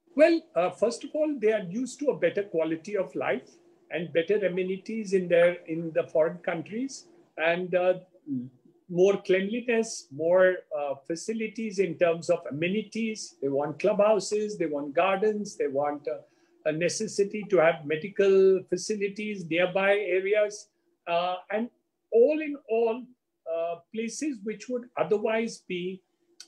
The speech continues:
a little more expensive but a willingness to spend that extra money in order to get the amenities and facilities which they are used to in the foreign countries.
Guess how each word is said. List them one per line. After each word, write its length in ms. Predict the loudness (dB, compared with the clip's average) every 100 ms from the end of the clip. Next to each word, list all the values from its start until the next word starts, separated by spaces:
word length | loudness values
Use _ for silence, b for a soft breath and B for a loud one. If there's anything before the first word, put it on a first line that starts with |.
| 2
a 60 |
little 280 | 4 4 0
more 400 | 0 2 4 2 0
expensive 720 | -6 -10 -8 -6 -6 -4 -4 -8 _ _ _
but 300 | -2 -2 -2 0
a 180 | 2 2 0
willingness 580 | 0 0 -2 -2 -4
to 340 | -6 -6 -6 -6
spend 520 | -10 -6 0 2 2
that 180 | 2 0
extra 360 | -2 -4 -4 -2
money 420 | -2 -2 -2 -6 _ _
in 160 | -4 0
order 260 | 2 2 0
to 140 | -2
get 320 | 0 0 -2
the 140 | 0 2
amenities 600 | 2 0 -2 -4 -4 -2
and 160 | -2
facilities 840 | -2 -2 2 0 0 -4 -8 -8 0
which 380 | 0 0 -8 0
they 140 | 4
are 120 | 6
used 380 | 4 2 -8 -8
to 160 | -2 -2
in 120 | 0
the 100 | 0
foreign 360 | 2 2 2 -2
countries. 580 | -4 -4 -14 -20 -20